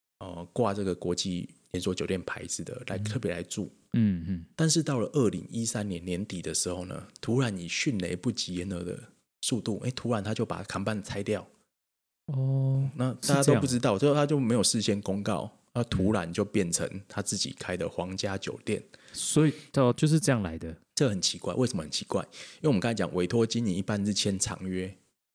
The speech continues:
Speaker 1: 就是你委托人家经营要一个比较稳定的时期。
Speaker 2: 嗯，
Speaker 1: 哎，
Speaker 2: 嗯。
Speaker 1: 不会说我签三年约、五年约，这个非常非常少。
Speaker 2: 嗯，嗯。
Speaker 1: 哎，所以我们预期说义大是提前终止合约。
Speaker 2: 嗯，嗯。
Speaker 1: 拆的啦，然后这个也没有，
Speaker 2: 嗯。
Speaker 1: 因为义大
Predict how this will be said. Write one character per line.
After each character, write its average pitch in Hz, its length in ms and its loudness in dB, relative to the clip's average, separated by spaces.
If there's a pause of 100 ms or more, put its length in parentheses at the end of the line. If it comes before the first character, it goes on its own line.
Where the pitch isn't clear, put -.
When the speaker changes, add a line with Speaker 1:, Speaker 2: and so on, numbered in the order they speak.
(120)
Speaker 1:
就 202 100 6
是 165 100 6
你 117 180 2
委 101 140 -2
托 117 140 2
人 120 100 2
家 123 140 2
经 127 180 0
营 95 160 0
要 120 160 0
一 - 60 -4
个 104 280 0
比 - 120 -6
较 131 100 4
稳 95 220 -2
定 113 180 0
的 95 200 0
时 - 260 0
期。 - 320 -2 (140)
Speaker 2:
嗯， 101 360 2
Speaker 1:
哎， 95 100 0
Speaker 2:
嗯。 90 80 -4
Speaker 1:
不 110 100 0
会 135 120 4
说 120 240 4
我 90 160 2
签 98 280 -2
三 98 200 -2
年 85 160 -4
约、 90 160 -2
五 87 160 -4
年 85 200 -8
约， 92 180 -2
这 110 120 -4
个 110 100 -6
非 110 240 -2
常 90 200 -8
非 90 140 -2
常 85 220 -8
少。 - 260 -10 (120)
Speaker 2:
嗯， 98 400 0
嗯。 90 120 -4
Speaker 1:
哎， 92 80 -8
所 117 100 0
以 127 40 4
我 131 80 4
们 95 160 2
预 135 180 2
期 - 220 0
说 107 320 0
义 117 120 0
大 101 200 -2
是 101 140 -4
提 - 240 -4
前 87 260 -2
终 92 200 -4
止 - 140 -6
合 - 300 -12
约。 101 200 -8 (520)
Speaker 2:
嗯， 92 340 2
嗯。 80 60 -12
Speaker 1:
拆 101 200 0
的 101 140 0
啦， 80 140 -4
然 85 40 -6
后 92 60 0
这 104 140 4
个 95 60 2
也 82 80 -6
没 85 100 -2
有， 90 120 0
Speaker 2:
嗯。 - 80 -10 (120)
Speaker 1:
因 123 100 -2
为 113 80 2
义 110 120 -2
大 101 220 -2